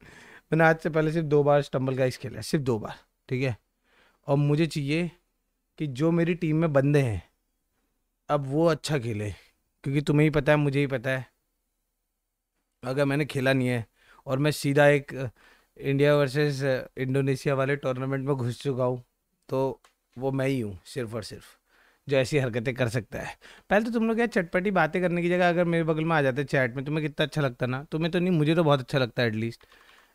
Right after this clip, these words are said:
इधर आओ, फटाफट आओ इधर, ठीक है, बदतमीजी मत करो। तो आज हम लोग खेलने वाले स्टम्बल गाइस, और मैं चाहता हूँ कि through the stream, ठीक है, through the stream, through, through the, through, through this stream।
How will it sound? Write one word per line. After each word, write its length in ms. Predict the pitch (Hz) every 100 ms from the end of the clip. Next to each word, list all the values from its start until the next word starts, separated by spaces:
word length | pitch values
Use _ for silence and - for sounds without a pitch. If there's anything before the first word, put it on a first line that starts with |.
| -
इधर 220 | 151 151
आओ, 140 | 101 92 _ -
फटाफट 320 | 185 202 185
आओ 120 | 123
इधर, 180 | - - - _ _
ठीक 120 | 151 156
है, 60 |
बदतमीजी 460 | 143 143 - 170 170
मत 200 | 156 -
करो। 240 | 165 247 _ _ _ _ _ -
तो 60 | 147
आज 180 | 151 156
हम 100 | 151
लोग 120 | 143
खेलने 200 | 151 143
वाले 200 | 139 143
स्टम्बल 340 | - 127 131
गाइस, 260 | 131 131 139
और 120 | 131
मैं 160 | 127 139
चाहता 280 | 135 117 123
हूँ 120 | 127
कि 220 | 143 147 _ _
through 160 | - 165
the 80 | 170
stream, 360 | - 143 135 101 - _ _ _ _ _ _ -
ठीक 140 | 131
है, 120 | 123 - _ _ _ _ _ _ -
through 140 | 175
the 60 | 180
stream, 340 | - 160 127 117 _ -
through, 200 | 131 151
through 240 | 143 151 156 151
the, 140 | 170 175 -
through, 200 | 165 180 - _ - _ _ _ _ _ -
through 140 | 208 190
this 180 | 214 208 - - _ _ _ _ _
stream। 540 | - - 127 113 107